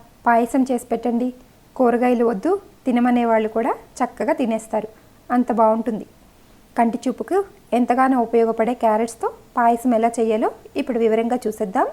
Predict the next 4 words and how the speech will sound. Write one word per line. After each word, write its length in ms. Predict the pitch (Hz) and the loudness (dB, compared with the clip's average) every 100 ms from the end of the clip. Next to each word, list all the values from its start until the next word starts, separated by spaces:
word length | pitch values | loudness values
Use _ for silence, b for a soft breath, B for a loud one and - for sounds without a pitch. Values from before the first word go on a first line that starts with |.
| - b b b b - | -8 b b b b 0
ముందుగా 300 | 247 233 262 466 - - - _ - - | 0 2 0 -2 -6 -20 -20 _ -20 -6
చిన్న 180 | 294 254 240 | 0 2 2
కప్పు 240 | 226 247 370 - - - - - - | 0 0 -6 -8 -20 -20 -20 -16 -4
బియ్యాన్ని, 460 | 240 247 233 220 | 0 2 2 0